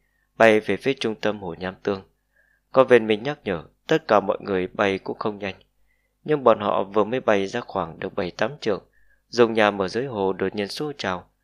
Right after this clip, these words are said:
nham tương kịch liệt lăn lộn, phun ra ngọn lửa cả mấy trượng, tách mấy người Viên Minh ra. Ngay sau đó, một bọt khí cực đại phồng lên,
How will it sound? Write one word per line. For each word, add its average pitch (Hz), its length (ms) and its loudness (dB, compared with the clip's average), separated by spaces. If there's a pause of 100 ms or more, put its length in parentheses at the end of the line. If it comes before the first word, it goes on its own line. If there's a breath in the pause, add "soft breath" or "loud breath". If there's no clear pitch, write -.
(300)
nham 117 340 2
tương 156 140 -2
kịch 98 220 -4
liệt 98 160 -4
lăn 131 200 -6
lộn, 98 220 -2 (240)
phun 107 240 2
ra 104 160 2
ngọn 104 220 -4
lửa 95 220 -6
cả 92 120 -2
mấy 104 260 -10
trượng, - 220 -4 (300)
tách 117 260 0
mấy 156 120 -4
người 101 200 -4
Viên 104 240 -6
Minh 98 180 -6
ra. 92 240 -8 (680)
Ngay 110 160 2
sau 104 200 -2
đó, 101 300 -6 (200)
một 117 240 0
bọt 117 220 4
khí 131 340 -8
cực 117 180 -4
đại 92 240 2
phồng 90 220 -6
lên, 98 200 -6